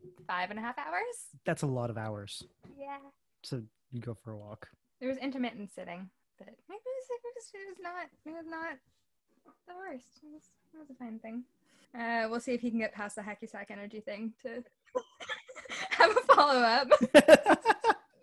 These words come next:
Speaker 2: Oh, dear.
Speaker 1: It's been so long since I've talked to people <laughs> who are not you or my roommate. <laughs>
Speaker 2: Oh, that's so good.
Speaker 1: Okay, so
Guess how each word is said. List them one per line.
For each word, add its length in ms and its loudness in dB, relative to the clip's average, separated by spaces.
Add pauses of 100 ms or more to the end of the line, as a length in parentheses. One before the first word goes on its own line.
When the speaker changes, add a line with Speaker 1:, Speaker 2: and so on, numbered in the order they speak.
(1000)
Speaker 2:
Oh, 200 0
dear. 380 -6 (1300)
Speaker 1:
It's 160 -16
been 160 -8
so 240 -6
long 240 -8
since 220 -12
I've 140 -16
talked 260 -18
to 80 -20
people 380 -18 (500)
<laughs> 540 -20
who 120 -2
are 80 -2
not 220 -4
you 160 -8
or 100 -6
my 100 -6
roommate. 460 -8
<laughs> 40 -6 (2000)
Speaker 2:
Oh, 140 -10 (340)
that's 160 -20
so 220 -10
good. 340 -10 (680)
Speaker 1:
Okay, 260 -2 (260)
so 320 -2